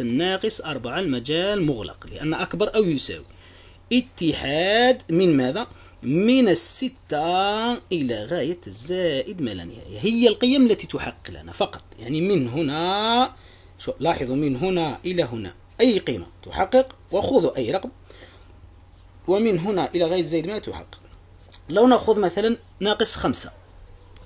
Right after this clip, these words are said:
هل تحقق؟ لاحظوا ناقص خمسة ناقص واحد تصبح ستة، ستة ناقص خمسة تصبح واحد أكبر من الصفر أكيد. لو نأتي من هنا كذلك، إذن هذه هي مجموعة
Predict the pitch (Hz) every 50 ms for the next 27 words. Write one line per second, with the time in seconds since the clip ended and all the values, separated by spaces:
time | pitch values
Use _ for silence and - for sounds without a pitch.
0 | - - - - 190 180 - 165 - 185 170 - 196 185 - - - - - -
1 | - - 170 220 208 208 147 117 92 85 - - - - - - - - - -
2 | - - - - - - - - 165 202 214 208 208 185 165 - - - 208 190
3 | - 233 220 175 170 165 - - 220 - - - - - - - - - - -
4 | - - - - 120 135 147 131 - - - - - 135 139 139 - - 247 220
5 | - - - - - - - - - 185 170 - - - 202 214 220 170 156 165
6 | 160 160 - - - 151 127 - 175 - - 135 120 - 117 139 160 170 175 -
7 | - - - 117 110 98 104 110 107 - - - - - - - - - - -
8 | - - - - - - - - - - - - - - 208 240 254 254 - -
9 | - 240 202 233 233 214 226 254 262 240 - - 80 - - - - - - -
10 | - - - - 175 170 156 131 139 175 165 135 123 123 151 165 117 92 107 -
11 | 117 135